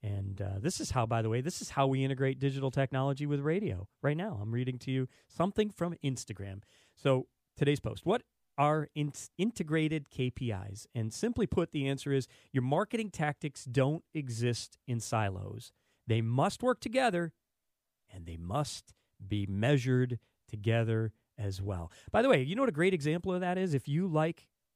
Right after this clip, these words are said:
football, Tom Brady's success is not measured only by Tom Brady's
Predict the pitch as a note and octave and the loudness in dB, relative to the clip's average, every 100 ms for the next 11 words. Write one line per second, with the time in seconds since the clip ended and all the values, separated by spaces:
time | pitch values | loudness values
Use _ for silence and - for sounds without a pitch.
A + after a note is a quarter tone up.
0 | _ _ _ - F#3+ G#3 B3 C#4 - _ | _ _ _ 4 6 4 0 -2 -8 _
1 | _ _ _ _ - - A#3 C#4+ G3+ D3 | _ _ _ _ -14 -2 2 2 4 4
2 | G3 F3+ C3+ - C3+ - - E3+ G#2 - | 4 2 0 -2 -4 -4 0 0 0 -4
3 | - _ _ - D3+ C3 C#3 E3 A3 E3 | -10 _ _ 0 4 4 2 2 2 2
4 | D3+ F#3+ C3 G#2+ G2+ A2+ - F3 G#3+ G3 | 4 4 4 2 -2 -4 0 4 6 4
5 | A2 G#2+ A2+ _ - B2+ C3 - D#3 E3+ | 2 0 -4 _ 0 2 2 0 2 4
6 | F3 D#3+ C#3+ D#3 C#3+ A2 A2+ A#2+ | 2 0 2 4 4 2 -2 -4